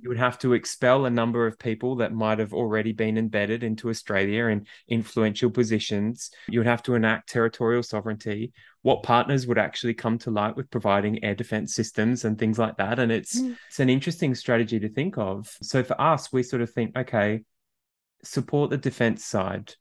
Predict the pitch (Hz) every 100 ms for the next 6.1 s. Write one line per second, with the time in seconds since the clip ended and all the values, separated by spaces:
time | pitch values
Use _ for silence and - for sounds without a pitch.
0 | - - - 131 123 - 120 110 - 123
1 | 117 - 101 95 101 - 98 - _ -
2 | 220 226 220 208 - 127 127 170 - -
3 | 170 151 139 117 117 113 - 110 123 113
4 | 107 107 - 117 107 104 101 101 110 107
5 | 120 117 - 107 - 101 98 98 101 98